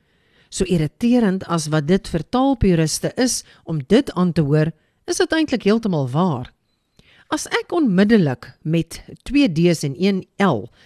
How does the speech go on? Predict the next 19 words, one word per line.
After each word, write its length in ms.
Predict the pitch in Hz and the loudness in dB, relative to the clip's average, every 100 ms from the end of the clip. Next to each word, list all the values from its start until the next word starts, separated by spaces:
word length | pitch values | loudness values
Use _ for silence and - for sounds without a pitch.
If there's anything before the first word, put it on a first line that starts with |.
| _ _ | _ _
eerder 400 | 269 320 311 302 | 2 4 4 0
as 240 | 254 254 - | 0 -2 -2
onmiddellik 640 | 254 214 170 220 214 - | 0 2 2 2 2 2
met 220 | 175 - | -2 -2
twee 240 | 240 262 | 0 2
D's 360 | 196 170 175 - | 4 4 2 2
en 140 | 156 | -4
twee 300 | - 247 311 196 | -2 2 4 2
L's 320 | 147 131 - | 0 0 -4
skryf, 480 | - 339 202 208 - - - - | 0 2 2 0 -6 -20 -20 -2
het 160 | 330 381 | 2 2
ek 140 | - | 2
kwaadlik 440 | 392 392 381 359 | 4 4 4 4
my 100 | 285 | 4
leser 460 | 226 165 185 220 214 | 4 4 2 0 0
oor 140 | 233 240 | 2 2
'n 60 | |
begripsafgrond 920 | 233 - 311 - 165 160 - 160 143 - | 0 0 0 0 -4 -6 -4 -6 -6 -8
gestuur. 540 | 147 - 165 117 | -8 -2 -2 -2